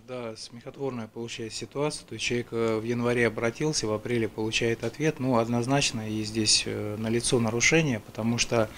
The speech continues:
э, еще раз говорю, законом определен срок для, э, подготовки ответа за гражданину, да, это тридцать дней со дня поступления.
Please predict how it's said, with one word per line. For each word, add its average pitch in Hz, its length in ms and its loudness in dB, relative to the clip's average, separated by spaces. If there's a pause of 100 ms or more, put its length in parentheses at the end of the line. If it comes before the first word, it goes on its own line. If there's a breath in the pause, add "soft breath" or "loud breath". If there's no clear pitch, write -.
(460 loud breath)
э, - 100 0
еще 120 220 6
раз 117 160 4
говорю, 113 460 6
законом 120 520 4
определен 120 520 6
срок 156 380 6 (680 loud breath)
для, 120 560 4
э, 107 500 2
подготовки 117 920 4
ответа 120 560 2
за 110 440 4
гражданину, 117 580 4
да, 139 180 6
это 143 160 4
тридцать 131 300 2
дней 170 160 8
со 117 140 4
дня 127 400 2
поступления. 107 720 4